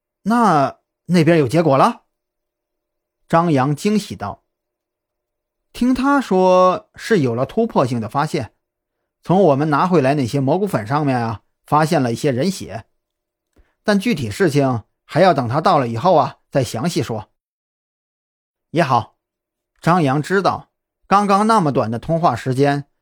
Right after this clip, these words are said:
王啸天也不可能从赵军那里知道更多的信息，只能是强忍着不问，哪怕他心中有些着急。“特侦局的座机现在最好保持畅通，雨桐不知道什么时候就回来了。”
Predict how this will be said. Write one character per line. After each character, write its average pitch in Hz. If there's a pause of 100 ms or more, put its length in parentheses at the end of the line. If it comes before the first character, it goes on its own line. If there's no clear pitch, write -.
(140)
王 190
啸 220
天 208
也 123
不 180
可 117
能 127
从 143
赵 135
军 175
那 151
里 107 (180)
知 160
道 139
更 120
多 180
的 143
信 107
息， - (560)
只 165
能 185
是 196
强 135
忍 123
着 107
不 117
问， 175 (720)
哪 156
怕 185
他 175
心 180
中 170
有 110
些 123
着 131
急。 104 (1400)
“特 147
侦 151
局 131
的 147
座 131
机 139
现 147
在 143
最 180
好 127
保 117
持 -
畅 123
通， 113 (460)
雨 151
桐 156
不 196
知 143
道 147
什 113
么 143
时 120
候 131
就 123
回 98
来 135
了。” 120